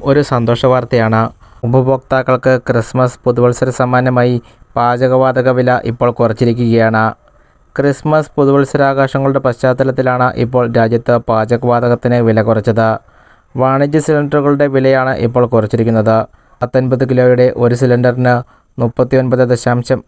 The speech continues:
അഞ്ച് പൂജ്യം രൂപ എന്ന നിരക്കിലാണ് കുറവ് വരുത്തിയിരിക്കുന്നത്. വിലക്കുറവ് ഇന്നു മുതൽ പ്രാബല്യത്തിൽ വരും.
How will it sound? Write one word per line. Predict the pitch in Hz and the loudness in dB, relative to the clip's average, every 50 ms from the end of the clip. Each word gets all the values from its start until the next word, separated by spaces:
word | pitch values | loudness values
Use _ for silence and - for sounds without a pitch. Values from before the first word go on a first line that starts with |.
| - 120 | -2 -2
അഞ്ച് | 120 113 - 131 127 127 | -2 0 0 0 -2 0
പൂജ്യം | 131 127 123 127 123 120 120 | 0 0 0 0 0 2 2
രൂപ | 120 117 120 127 123 - - - _ _ _ _ - - - 123 | 0 0 0 -2 -2 -4 -6 -12 _ _ _ _ -14 -6 -4 -2
എന്ന | 120 123 120 123 | 0 0 2 2
നിരക്കിലാണ് | 123 120 117 - 117 120 120 117 117 117 117 - 117 | 2 0 2 0 0 0 0 2 2 0 0 0 0
കുറവ് | 107 110 113 120 120 | 2 2 2 4 2
വരുത്തിയിരിക്കുന്നത്. | 117 110 110 - 113 110 110 117 110 110 104 110 110 113 110 - - _ _ _ _ _ _ _ _ _ 131 | 2 2 2 0 0 0 0 0 0 0 0 2 2 0 0 -2 -6 _ _ _ _ _ _ _ _ _ -2
വിലക്കുറവ് | 131 127 139 - 156 147 143 139 143 147 - - 127 | 0 0 0 0 0 0 2 2 2 0 0 0 -2
ഇന്നു | 127 123 131 131 131 | 0 0 0 0 0
മുതൽ | 131 135 135 127 - | 0 0 -2 -2 0
പ്രാബല്യത്തിൽ | 120 113 113 117 117 117 120 123 117 113 113 | 0 0 0 0 0 0 0 0 0 2 2
വരും. | 113 117 113 113 | 2 2 2 2